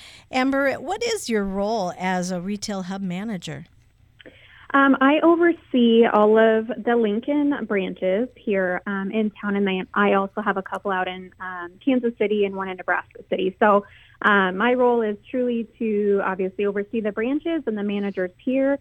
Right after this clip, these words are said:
Speaker 2: um, but also finding ways that we can get out into the community, make those connections, build those relationships, um, and again, really getting out in the communities and doing what we can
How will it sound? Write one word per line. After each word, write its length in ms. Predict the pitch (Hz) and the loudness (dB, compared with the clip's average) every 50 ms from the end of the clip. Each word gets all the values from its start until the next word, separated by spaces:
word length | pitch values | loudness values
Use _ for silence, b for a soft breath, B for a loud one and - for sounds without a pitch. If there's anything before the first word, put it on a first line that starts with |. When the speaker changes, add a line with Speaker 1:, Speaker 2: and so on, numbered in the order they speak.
| b b b b b - | b b b b b 0
Speaker 2:
um, 200 | - 226 226 226 | 2 4 4 4
but 120 | 233 226 | 2 2
also 500 | 240 247 262 254 - 277 254 240 220 220 220 | 2 0 -2 -4 -4 -4 -2 -2 -2 -4 -4
finding 340 | - 214 214 220 214 208 202 | -6 -6 -4 -4 -4 -4 -6
ways 220 | 196 190 190 196 196 | -4 -4 -6 -6 -8
that 120 | - - | -8 -8
we 100 | 190 190 | -8 -6
can 160 | 180 196 196 | -6 -4 -4
get 100 | 190 185 | -4 -2
out 200 | 185 180 185 - | -2 -2 -2 -2
into 160 | - 196 185 - | -4 -4 -4 -4
the 80 | 196 185 | -6 -6
community, 640 | - - 202 196 190 185 185 180 190 180 180 175 | -4 -4 -2 0 0 0 0 -2 -2 -2 -2 -2
make 180 | 185 190 190 190 | 0 -2 -2 0
those 160 | - 196 190 190 _ | 0 -2 -2 -2 _
connections, 640 | - 214 190 175 180 - - - - 190 185 185 185 - | -6 -4 -4 -4 -6 -10 -10 -8 -6 -4 -4 -4 -4 -2
build 160 | - 202 196 | -2 0 0
those 180 | 185 196 190 190 - | 2 0 0 0 -2
relationships, 800 | 190 185 180 170 175 180 - 190 185 190 - - 175 175 - _ _ _ B B B B B B - | -4 -2 -2 -2 -2 -2 -4 -6 -6 -6 -4 -4 -4 -6 -6 _ _ _ B B B B B B 0
um, 380 | - 190 185 180 175 175 180 - | 2 4 4 4 2 0 -2 -2
and 120 | - 208 202 | -2 -2 -2
again, 340 | 190 196 202 190 190 185 185 | -2 -2 -2 -2 -2 -4 -2
really 480 | 190 190 185 185 185 185 185 180 175 | -2 0 0 0 0 -2 -2 -4 -4
getting 320 | 175 180 180 175 185 180 180 | -2 -2 -2 -2 -2 -2 -4
out 120 | 170 175 | -4 -4
in 80 | - 190 | -4 -6
the 60 | 185 | -8
communities 600 | - - - 196 185 185 185 185 185 190 190 190 - | -6 -4 -4 -4 -2 -2 -4 -2 0 0 0 0 0
and 400 | 202 196 196 190 190 190 - 190 | -2 -4 -2 -2 -2 -2 -2 -2
doing 220 | - 202 220 220 | 0 0 2 2
what 120 | 214 208 202 | 0 2 2
we 120 | 202 202 | 0 0
can 340 | 202 - - 220 247 233 226 | 0 -2 -2 0 0 0 0